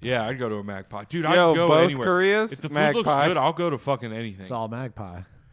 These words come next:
Speaker 1: I've been trying to go to a hot pot place, dude. You
Speaker 3: What if
Speaker 1: seen
Speaker 3: they made
Speaker 1: that?
Speaker 3: a pie out of those birds?
Speaker 1: Instead of a
Speaker 3: And
Speaker 1: grill.
Speaker 3: that's what they served.
Speaker 1: I don't know if I'd eat one of
Speaker 3: Or
Speaker 1: those
Speaker 3: those were
Speaker 1: birds.
Speaker 3: the
Speaker 1: It's too
Speaker 3: wings. You ate
Speaker 1: little.
Speaker 3: magpie wings?
Speaker 1: There's no way it doesn't taste like weird bird if it's that little, dude. The meat's not big enough for it to taste normal.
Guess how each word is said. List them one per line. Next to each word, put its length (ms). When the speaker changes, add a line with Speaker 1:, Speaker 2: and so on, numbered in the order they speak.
Speaker 1:
I've 120
been 100
trying 180
to 60
go 100
to 80
a 100
hot 320
pot 300
place, 320
dude. 140
You 60
Speaker 3:
What 60
if 60
Speaker 1:
seen 60
Speaker 3:
they 100
made 220
Speaker 1:
that? 40
Speaker 3:
a 40
pie 360
out 120
of 120
those 260
birds? 260
Speaker 1:
Instead 340
of 80
a 40
Speaker 3:
And 120
Speaker 1:
grill. 200
Speaker 3:
that's 100
what 60
they 40
served. 420
Speaker 1:
I 120
don't 100
know 120
if 120
I'd 140
eat 340
one 160
of 80
Speaker 3:
Or 40
Speaker 1:
those 140
Speaker 3:
those 220
were 80
Speaker 1:
birds. 40
Speaker 3:
the 60
Speaker 1:
It's 140
too 60
Speaker 3:
wings. 120
You 60
ate 40
Speaker 1:
little. 140
Speaker 3:
magpie 460
wings? 180
Speaker 1:
There's 180
no 140
way 220
it 60
doesn't 240
taste 280
like 220
weird 280
bird 260
if 120
it's 140
that 220
little, 260
dude. 220
The 60
meat's 300
not 180
big 140
enough 220
for 100
it 80
to 80
taste 200
normal. 320